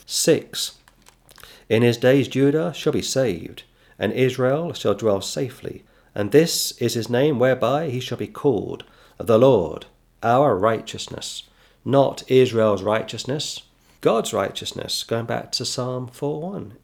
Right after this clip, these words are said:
"I rejoice," or "Hear me, O God, when I call upon you. Hear me when I call, O God of my, my righteousness. My Lord and my God, like I say, the God of my salvation. In his days Judah shall be saved, and Israel shall dwell safely.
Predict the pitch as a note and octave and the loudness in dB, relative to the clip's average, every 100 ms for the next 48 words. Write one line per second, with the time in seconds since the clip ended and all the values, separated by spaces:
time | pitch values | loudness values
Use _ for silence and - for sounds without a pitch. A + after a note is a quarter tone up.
0 | - A#2 A#2+ B2 B2+ C3+ - B2+ B2+ B2 | -2 0 2 2 2 2 -2 0 0 0
1 | B2 B2 B2 B2 C3 B2+ B2 A2+ A2+ - | -2 -2 -4 -4 -6 -8 -8 -6 -6 -4
2 | B2+ A#2 B2 A#2+ A#2+ B2+ A#2+ B2+ B2+ B2+ | -4 -4 -6 -6 -6 -6 -4 -2 -2 -4
3 | B2 - - - A#2 A#2 - C3 C3 A2+ | -6 -20 -12 -2 0 0 -2 -2 2 0
4 | A2 A#2+ A2 G2 A#2 D#3 F3 F3+ F3 - | 2 2 2 0 0 0 -2 -4 -6 -10
5 | G#2 C3 F3+ E3+ D#3+ - - - - - | -6 -4 -4 -4 -6 -8 -10 -10 -10 -10
6 | - - G#2 A2 A2 G#2+ G#2+ A#2 A#2 A2 | -8 -6 -2 -2 -2 -4 -6 -6 -8 -8
7 | G#2 G#2+ - A#2 - A#2 A#2+ _ _ _ | -10 -12 -10 -8 -8 -8 -12 _ _ _
8 | A2 A2+ G#2+ A2+ G#2+ - A2 G#2+ A#2+ A2+ | -4 -2 -2 -2 -4 -4 -4 -4 -4 -4
9 | G#2+ - A#2 A#2+ C3+ - _ _ - A#2 | -6 -8 -8 -6 -8 -12 _ _ 0 4
10 | A#2 A#2 B2 C#3 C3 B2+ C3+ C#3 D3 - | 4 4 4 4 2 2 4 4 0 -4
11 | C3 A#2 - B2+ A#2 F#2 - F2 A#2 A#2+ | -4 -4 -4 -2 -2 -2 -4 -2 0 0
12 | B2 C#3+ C#3 G#2+ G2+ A2 G2 - C#3+ A#2+ | -2 -4 -4 -8 -4 -4 -4 -6 -6 -8
13 | - E2 - | -10 -14 -14